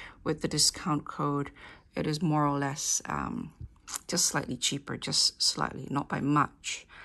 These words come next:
Um, so yeah, so it is this particular pen here.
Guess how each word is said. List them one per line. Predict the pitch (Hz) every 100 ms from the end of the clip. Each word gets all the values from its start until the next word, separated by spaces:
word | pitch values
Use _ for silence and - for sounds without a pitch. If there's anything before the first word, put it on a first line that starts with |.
| - - - -
Um, | 69 50 - - - - -
so | - - 156 151 147 147 139 139 139 147
yeah, | 233 - - - - -
so | - - 185 165 160
it | 185 - -
is | 233 180 147 233 240
this | - 160
particular | - 175 180 160
pen | - 156
here. | 156 - 214 349